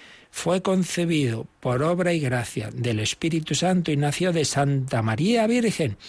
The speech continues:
Pues aquí se nos dice, aquí entramos en la encarnación, el punto central de nuestra fe, que Dios se ha hecho hombre, que es el Hijo eterno, que es Dios verdadero, Dios de Dios, luz de luz, pero que se ha hecho hombre.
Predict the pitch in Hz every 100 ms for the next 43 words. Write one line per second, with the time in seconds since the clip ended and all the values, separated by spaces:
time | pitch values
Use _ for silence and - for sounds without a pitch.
0 | - - - - 104 113 156 165 190 175
1 | 226 - - - - - 117 143 151 151
2 | 170 180 - 185 185 - - 156 165 185
3 | 185 - 127 127 135 160 - 127 139 147
4 | _ - - 117 110 - - 120 127 -
5 | 143 165 160 156 143 170 165 180 - 214
6 | 190 226 - - - - 185 165 170 202
7 | 196 190 240 180 87 _ _ _ - 123
8 | 135 175 165 170 190 170 202 202 135 143
9 | 143 160 165 - - 147 170 202 202 196
10 | 123 135 143 151 165 139 143 175 196 202
11 | 226 - 123 120 180 226 117 123 240